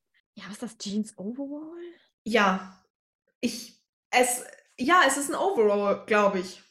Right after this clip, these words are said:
Speaker 1: Sowas in der
Speaker 2: Aber
Speaker 1: Art.
Speaker 2: halt ganzer Overall.
Speaker 1: Ja.
Speaker 2: So,
Speaker 1: Ähm,
Speaker 2: ja. Ich fand's toll.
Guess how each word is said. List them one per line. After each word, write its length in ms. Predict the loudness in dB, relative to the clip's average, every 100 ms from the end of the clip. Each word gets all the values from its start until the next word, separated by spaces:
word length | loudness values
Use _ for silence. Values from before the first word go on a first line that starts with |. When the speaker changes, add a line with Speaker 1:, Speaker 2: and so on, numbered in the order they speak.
| _ _ _ _
Speaker 1:
Sowas 360 | -4 -2 -2 -4
in 160 | -2 2
der 100 | 4
Speaker 2:
Aber 100 | 4
Speaker 1:
Art. 20 | 4 4
Speaker 2:
halt 280 | 2 -8 -2
ganzer 540 | 2 4 2 0 2 2
Overall. 800 | 0 0 0 2 2 0 -6 -16 _ _ -2
Speaker 1:
Ja. 320 | 0 0 -2 _ _ -4
Speaker 2:
So, 380 | -2 0 -4 -8 -12 0
Speaker 1:
Ähm, 440 | 4 6 4 2
Speaker 2:
ja. 60 | -4 _ _
Ich 100 | -20
fand's 220 | -16 -16 -16
toll. 280 | -16 -16